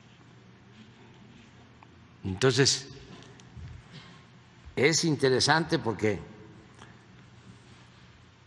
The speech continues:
es un juicio que da a conocer el papel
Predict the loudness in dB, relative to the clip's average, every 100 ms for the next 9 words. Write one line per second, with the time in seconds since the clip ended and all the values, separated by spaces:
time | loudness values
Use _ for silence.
0 | -20 -20 -12 0 0 2 2 4 4 4
1 | 2 0 2 4 4 4 2 0 -6 -16
2 | -18 -20 -20 -20 -20 -20 -20 -20 -20 -20
3 | -20 -20 -2 4 4 6 4 4 0 -4
4 | -14 -18 -20 -20 -18 -8 2 4 4 2
5 | 0 -10 -18 -18 -6 -6 -4 -2 0 0
6 | 2 0 -2 -14 -20 -20 -20 -20 -20 -20
7 | -20 -20 -20 -20 -20 -20 -20 -20 -20 -20
8 | -20 -20 -20 -20 -20 -20 -12 -2 -2 2
9 | 0 2 2 2